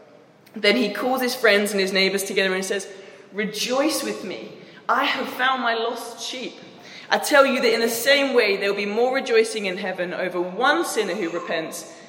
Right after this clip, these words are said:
than over ninety-nine righteous persons who do not need to repent." So,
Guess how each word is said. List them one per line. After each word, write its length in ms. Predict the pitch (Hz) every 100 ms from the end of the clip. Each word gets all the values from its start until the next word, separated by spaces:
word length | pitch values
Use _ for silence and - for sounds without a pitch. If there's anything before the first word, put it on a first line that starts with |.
| - -
than 120 | 202
over 240 | 208 202 196
ninety-nine 760 | 202 220 226 - 220 196 185 180
righteous 480 | 180 - - 165
persons 480 | - 170 170 170 165
who 120 | 196 180 -
do 220 | 175 175
not 320 | 170 160 147
need 300 | 156 147 156 - -
to 140 | 170
repent." 440 | 156 - 147 139 - - - - - _ _ - _ _ _ _ - - - -
So, 180 | - 247